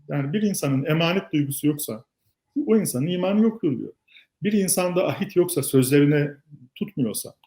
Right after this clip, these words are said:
bir yerde A konuşuyor, bir yerde B konuşuyorsa, insanların önüne çıkıp işte diyelim ki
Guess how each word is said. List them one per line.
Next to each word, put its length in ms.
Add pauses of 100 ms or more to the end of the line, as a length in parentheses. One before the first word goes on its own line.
(360)
bir 60
yerde 260
A 240
konuşuyor, 480
bir 60
yerde 320
B 160
konuşuyorsa, 540 (560)
insanların 480
önüne 260
çıkıp 420
işte 300
diyelim 300
ki 320